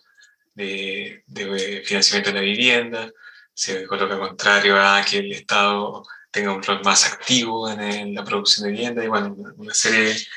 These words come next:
de cosas que en el fondo se van colocando,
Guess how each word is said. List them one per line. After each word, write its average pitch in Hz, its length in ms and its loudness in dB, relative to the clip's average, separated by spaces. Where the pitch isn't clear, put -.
de 104 140 2
cosas 117 260 4
que 113 140 -4
en 107 60 -6
el 101 80 -6
fondo 107 340 -2
se 104 160 2
van 104 100 0
colocando, 107 540 -2